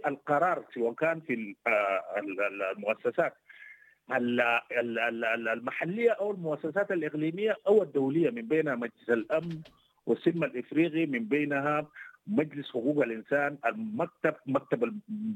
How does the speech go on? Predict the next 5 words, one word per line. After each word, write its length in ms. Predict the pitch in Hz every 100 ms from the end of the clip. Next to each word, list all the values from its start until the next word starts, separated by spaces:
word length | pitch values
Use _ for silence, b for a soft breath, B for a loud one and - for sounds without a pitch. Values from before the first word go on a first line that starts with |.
| 104
ال-، 420 | 101 101 110 107 107
المندوب 680 | 110 98 104 117 117 190
السامي 360 | 165 - 180 175
لحقوق 460 | 139 123 139 180 180
الإنسان، 440 | 156 156 202 220